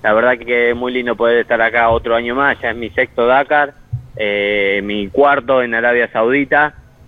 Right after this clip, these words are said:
Así que contento de volver a tierras árabes a, a pelear por lo que, que estamos soñando todo el año, prácticamente como hablamos la última vez. Así que bueno, ya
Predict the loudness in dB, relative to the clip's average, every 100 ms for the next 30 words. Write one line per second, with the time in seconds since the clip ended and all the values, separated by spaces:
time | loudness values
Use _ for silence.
0 | -10 -10 -4 -2 -2 0 0 0 0 2
1 | 2 2 0 0 -2 -2 0 2 2 2
2 | 2 2 0 -2 -4 -4 -4 -2 -4 -4
3 | -2 0 0 -2 -8 -4 -4 -4 -10 -4
4 | -4 0 2 2 2 2 2 4 2 -2
5 | -10 -14 -16 -8 -6 -2 -4 -4 -4 -4
6 | -2 -2 -2 -2 0 0 0 -4 0 0
7 | 0 -6 -20 -20 -20 -20 -14 -12 -6 0
8 | 4 4 2 -2 0 4 4 4 2